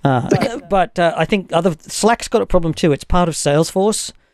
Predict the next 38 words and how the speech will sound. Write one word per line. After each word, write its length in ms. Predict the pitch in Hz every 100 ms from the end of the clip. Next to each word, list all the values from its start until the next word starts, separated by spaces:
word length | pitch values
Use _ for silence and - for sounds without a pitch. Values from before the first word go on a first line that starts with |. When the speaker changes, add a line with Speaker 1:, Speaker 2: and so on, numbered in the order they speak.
| _ _ _
Speaker 1:
and 640 | 147 160 156 156 151 147 139
there 120 | 156
seems 280 | 147 185 180 -
to 60 |
be 100 | 151
some 180 | 135 156
sort 200 | 143 151
of 40 | 123
challenges 480 | 151 151 151 143
over 220 | 143 139 135
there. 300 | 139 131 -
It 80 | 127
got 180 | 175
so 280 | - - 190
large 340 | 170 160 156 147
and 100 | 135
so 200 | 160 156
successful 440 | - - 165 -
that 100 | 139
Salesforce 500 | - 151 151 - 147
bought 200 | - 143
it 80 | 151
for, 260 | 139 127 120 - - - -
I 100 | -
think 140 | 185
it 40 | -
was 120 | -
nineteen 460 | 127 147 - 170
billion 280 | 160 175 175
dollars, 380 | 156 156 202 202 -
you 160 | - 143
know, 100 | 143
three, 800 | 147 - - - - - 156 151
four, 180 | - 160
five 240 | - 160
years 140 | 151
ago. 320 | 160 160 170 180 - _ _ _
And 420 | - 165 160 156